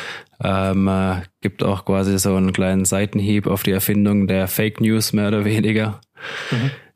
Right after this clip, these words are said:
Speaker 1: Ich weiß jetzt nicht, ob das jetzt einfach eingebaut ist, weil es politisch passt oder ob das wirklich war damals. Äh,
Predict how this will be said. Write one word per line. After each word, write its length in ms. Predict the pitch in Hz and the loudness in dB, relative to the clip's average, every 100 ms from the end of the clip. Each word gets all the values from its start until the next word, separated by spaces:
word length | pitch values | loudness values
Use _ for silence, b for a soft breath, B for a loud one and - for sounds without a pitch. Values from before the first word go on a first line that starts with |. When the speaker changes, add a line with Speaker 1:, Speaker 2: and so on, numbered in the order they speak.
| - | -12
Speaker 1:
Ich 140 | - 104 | -6 0
weiß 180 | 101 | 0
jetzt 140 | 98 95 | 0 0
nicht, 160 | 92 | 0
ob 180 | 90 - | 0 -2
das 200 | 107 95 | -2 0
jetzt 180 | 107 - | 0 0
einfach 400 | 95 95 101 - | -2 0 -2 0
eingebaut 560 | 98 101 101 98 98 95 | -2 0 0 0 0 0
ist, 180 | - | 0
weil 180 | 95 92 | 0 0
es 120 | 92 | 0
politisch 480 | - 90 104 98 95 | -2 -2 -2 0 -2
passt 380 | - 104 104 - | -2 -2 0 0
oder 220 | 95 95 | 0 0
ob 100 | 92 | 0
das 180 | 98 - | -4 -2
wirklich 360 | 101 101 110 - | -2 0 -2 0
war 160 | 104 | 0
damals. 560 | 101 98 101 101 - - | 0 0 0 0 -2 -4
Äh, 460 | 95 - 92 92 | -4 -2 0 0